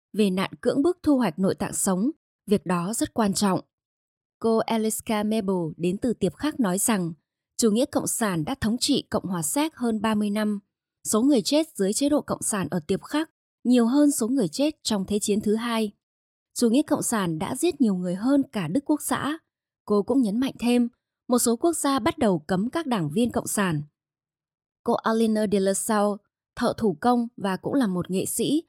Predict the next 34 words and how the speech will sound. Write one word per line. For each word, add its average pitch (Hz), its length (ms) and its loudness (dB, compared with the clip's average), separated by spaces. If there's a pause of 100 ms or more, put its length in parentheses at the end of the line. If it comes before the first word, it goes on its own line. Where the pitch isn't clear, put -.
(380)
cho 233 180 0
biết 277 340 2
cô 233 160 4
vẫn 214 160 -2
luôn 269 260 4
theo 247 220 0
dõi 254 300 -2
diễn 254 280 0
biến 214 320 2 (120)
về 185 140 2
địa 175 220 0
chính 196 200 -2
trị. 233 300 -2 (360)
Cô 214 120 2
nói, 196 360 0 (380)
"Chúng 240 160 0
ta 294 160 -2
cần 202 240 -2
hòa 185 220 -6
bình 180 280 0 (240)
và 190 140 -2
mọi 185 200 -4
người 190 420 -2
đều 185 180 0
có 247 180 -6
thể 233 160 0
phát 269 220 -6
triển. 175 300 -2 (400)
Thế 196 120 0
nhưng, 233 340 2 (360)
trong 247 200 2
một 190 100 2
xã - 200 -2
hội 240 320 2